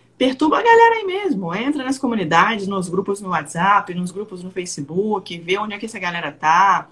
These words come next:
Se tem alguma associação das mulheres X Y Z, conversa com teus clientes hoje, vê quais são as principais,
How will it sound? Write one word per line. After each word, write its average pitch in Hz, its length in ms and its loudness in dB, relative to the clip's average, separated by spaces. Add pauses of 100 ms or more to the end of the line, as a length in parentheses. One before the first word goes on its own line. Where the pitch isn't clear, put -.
(260)
Se 196 120 0
tem 220 120 2
alguma 214 280 4
associação 196 840 0
das 180 160 0
mulheres 175 480 2
X 185 220 0
Y 160 380 0
Z, 190 540 -2 (400)
conversa 240 520 4
com 226 160 -4
teus 208 400 -2 (260)
clientes 202 680 0
hoje, 196 480 4
vê 180 140 0
quais 208 200 -4
são 208 160 -2
as 208 120 -4
principais, 202 840 0